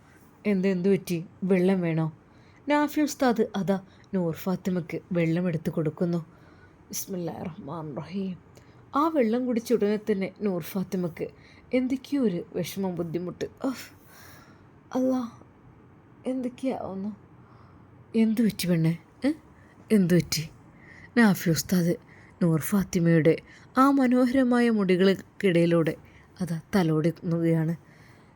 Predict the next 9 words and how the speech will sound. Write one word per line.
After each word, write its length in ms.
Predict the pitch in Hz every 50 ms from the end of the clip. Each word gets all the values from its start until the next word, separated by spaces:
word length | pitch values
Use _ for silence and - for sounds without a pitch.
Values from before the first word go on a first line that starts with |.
| - -
"എന്താ, 280 | 208 196 180 165 165 160 165 - - -
എന്ത് 220 | 208 202 202 196 220
പറ്റി 240 | 190 170 - - 175
എൻ്റെ 160 | 160 156 165
കുട്ടിക്ക്? 400 | 156 160 143 - 170 - - 160 143 - - - - - -
എന്താ 220 | 214 220 202 175 180
പറ്റിയത്? 420 | 165 165 160 - - 170 156 151 180 202 - - -
ഏ?" 100 | 262 311 349 - - - - - - - - - - - - _ _ _ - -
"അതിക്ക, 360 | - 254 226 - 202 - -